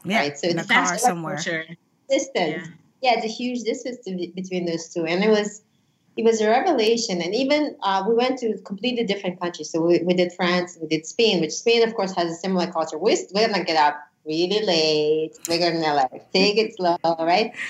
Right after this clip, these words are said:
Speaker 2: And we're gonna enjoy the nature and the kids. So that's that kind of culture. So it's very similar to French in that respect. And they also had, like, promenade. You're supposed to just walk around, like, dress up and walk around, you know? So that was that.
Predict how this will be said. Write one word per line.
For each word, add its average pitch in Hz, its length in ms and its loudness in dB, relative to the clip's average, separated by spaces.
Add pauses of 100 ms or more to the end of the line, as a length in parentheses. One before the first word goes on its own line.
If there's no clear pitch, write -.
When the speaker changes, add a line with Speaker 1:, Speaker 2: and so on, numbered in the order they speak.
(360)
Speaker 2:
And 170 100 -2
we're 180 80 2
gonna 190 220 0
enjoy 226 560 4
the 233 200 2
nature 208 480 -2
and 196 440 0
the 190 100 -4
kids. 175 380 0
So 180 80 -4
that's 180 320 2
that 196 220 2
kind 180 160 -4
of 156 100 -10
culture. 143 320 -12
So 165 140 -8
it's 160 120 -4
very 175 200 2
similar 180 340 -4
to 165 120 -8
French 143 360 -6
in 151 80 -10
that 160 160 2
respect. 147 540 -4 (320)
And 214 120 2
they 240 120 4
also 262 240 2
had, 233 200 0
like, 175 220 0
promenade. 180 480 -4
You're 196 60 -4
supposed 214 320 -6
to 202 60 -4
just - 220 -8
walk 160 300 0
around, 156 560 0 (300)
like, 151 160 -6
dress 185 240 2
up 180 200 4
and 151 140 -2
walk 151 180 -2
around, 156 440 -10 (360)
you 185 120 -2
know? 190 180 4
So 185 580 2 (560)
that 190 200 2
was 285 220 2
that. 202 400 -2